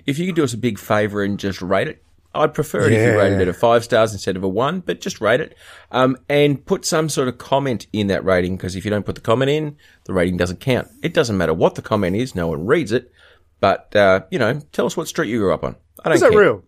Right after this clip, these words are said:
Speaker 2: So if you
Speaker 1: Yeah,
Speaker 2: don't
Speaker 1: true
Speaker 2: put a
Speaker 1: story.
Speaker 2: comment, it doesn't count?
Speaker 1: Well, it sort of does, but not as much.
Speaker 2: Yeah,
Speaker 1: So
Speaker 2: okay.
Speaker 1: when, uh, the good people at Apple do their weightings, the stars get a certain weighting, but a weight, um, a star with a comment gets a higher weighting.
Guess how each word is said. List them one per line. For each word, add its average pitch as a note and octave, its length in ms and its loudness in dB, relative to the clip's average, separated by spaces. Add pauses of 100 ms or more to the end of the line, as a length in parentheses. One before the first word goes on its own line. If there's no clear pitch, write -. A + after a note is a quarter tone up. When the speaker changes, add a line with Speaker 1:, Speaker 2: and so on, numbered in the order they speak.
(140)
Speaker 2:
So D#3+ 400 2
if D#3+ 100 -2
you D#3 60 2
Speaker 1:
Yeah, E3 80 4
Speaker 2:
don't - 40 4
Speaker 1:
true E3 80 0
Speaker 2:
put C#3+ 40 2
a - 40 4
Speaker 1:
story. D3+ 120 2
Speaker 2:
comment, D#3 400 2
it - 100 -20
doesn't F3+ 280 0
count? - 280 -10 (460)
Speaker 1:
Well, F3 240 4
it F3+ 100 2
sort G3 220 0
of D#3+ 60 -4
does, D#3 180 4
but B2+ 160 -2
not B2+ 160 0
as G#2+ 100 -4
much. G2+ 340 -6 (340)
Speaker 2:
Yeah, A2 140 -2
Speaker 1:
So B2 80 6
Speaker 2:
okay. A#2+ 100 2
Speaker 1:
when, C3 300 4 (380)
uh, G2+ 260 2
the G2 80 -4
good A2 200 -4
people G#2 240 -2
at - 140 -4
Apple G2 320 -2
do G2 180 -4
their F2 180 2
weightings, A#2+ 680 -4 (520)
the G2 100 -4
stars A#2+ 420 2
get G2+ 120 -4
a F2+ 60 -4
certain A#2 340 0
weighting, A2+ 440 -4
but F#2+ 180 -2
a F#2 100 2
weight, F2+ 520 0
um, F#2 400 -2 (140)
a F2+ 140 0
star G#2 400 0
with F#2+ 640 -4 (320)
a - 80 -8
comment D3 400 0
gets G2 200 -4
a - 40 -8
higher F#2 320 0
weighting. D#2 400 -6